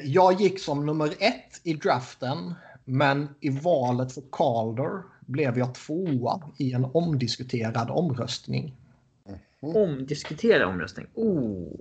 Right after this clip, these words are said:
Speaker 3: Okej, vad omdiskuterad av flera anledningar? Ska man pulla på den här bara för att vara liksom cool?
Speaker 2: Det är, eh, respekt om du sätter den på det.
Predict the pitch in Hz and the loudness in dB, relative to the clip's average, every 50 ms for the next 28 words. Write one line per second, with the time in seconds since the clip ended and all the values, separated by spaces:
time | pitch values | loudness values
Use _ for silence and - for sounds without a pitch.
0 | - - - _ _ _ _ _ _ _ _ _ _ _ - - - - _ _ | -16 -20 -20 _ _ _ _ _ _ _ _ _ _ _ -20 -20 -20 -20 _ _
1 | _ - _ - - - 147 139 156 175 170 160 151 139 127 135 139 139 131 113 | _ -20 _ -18 -4 0 0 2 2 2 4 6 6 6 6 4 4 2 2 2
2 | - - - 165 175 165 143 110 90 85 71 71 71 69 71 62 - - - _ | 0 0 2 4 6 6 6 4 4 2 0 -4 -6 -6 -8 -12 -14 -16 -20 _
3 | - - - - - - - 147 147 139 143 - - 185 156 165 196 233 220 - | -20 -20 -20 -20 -12 -4 2 2 2 2 4 6 8 8 8 8 6 4 2 2
4 | - 135 120 113 107 104 110 110 107 - 107 98 - 104 101 98 - 98 98 95 | 2 0 0 0 -2 -2 -2 -2 -2 -4 -6 -4 -2 -2 -2 -2 -2 -4 -6 -4
5 | - - - 196 127 - 87 80 76 - - - - - - - - _ _ - | -2 0 2 2 2 2 0 -4 -4 -8 -14 -20 -20 -20 -20 -20 -20 _ _ -10
6 | 113 120 139 156 165 170 170 165 165 160 156 151 151 156 156 151 151 151 147 147 | -4 0 2 4 6 8 8 8 8 8 8 6 6 6 6 4 4 4 2 2
7 | 147 139 143 143 147 151 143 143 143 135 - - 131 107 - - - 127 120 120 | 0 -4 -6 -6 -4 -2 0 0 0 0 2 2 2 2 0 0 -2 0 0 2
8 | 117 131 110 - 117 110 101 - - - - - 101 - | 2 0 0 2 0 0 0 -2 -4 -2 0 0 0 0